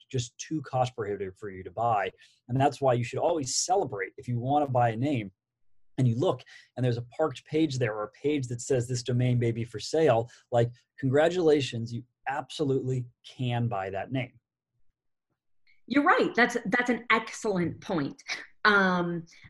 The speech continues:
Speaker 2: I think too, so lost email, let's talk about that for a minute.
Speaker 1: Yeah.
Speaker 2: It has, um, a name, uh, email bleed. Um,
Speaker 1: Yes.
Speaker 2: personally,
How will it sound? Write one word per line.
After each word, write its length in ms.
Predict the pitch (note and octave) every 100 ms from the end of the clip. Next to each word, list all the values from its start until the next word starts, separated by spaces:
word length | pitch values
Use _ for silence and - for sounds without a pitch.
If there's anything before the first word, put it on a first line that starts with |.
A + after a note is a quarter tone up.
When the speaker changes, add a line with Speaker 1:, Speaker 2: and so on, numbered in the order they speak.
| _
Speaker 2:
I 220 | A3 B3+
think 320 | D4+ E4 C4 -
too, 260 | - A#3+
so 160 | - A3+
lost 440 | F#3 G#3 E4+ E4+ -
email, 560 | A3+ C4 G#3+ D#3 D3 C#3+
let's 300 | F#3 G3+ -
talk 240 | G#3+ G#3
about 160 | G3 F3+
that 180 | F3+ -
for 80 | F#3+
a 60 | E3
minute. 240 | E3 D3
Speaker 1:
Yeah. 140 | A#2+ A2 -
Speaker 2:
It 120 | G#4+ - -
has, 480 | A3+ A3+ C4+ C#4 C4 -
um, 300 | G#3+ G3 F#3+
a 40 | A3
name, 500 | G#3+ F3 D#3+ F#3 C#4 _ _ -
uh, 300 | F#3+ F3+ E3+ -
email 320 | A3 A3+ A3
bleed. 680 | F3 F#3 F3+ F#3 E3+ F#3+ F4+ F#4+ - - _ _
Um, 80 | F#3+
Speaker 1:
Yes. 200 | F3+ E3+ _
Speaker 2:
personally, 640 | A#3+ B3 C4+ C4+ B3 A#3+ B3+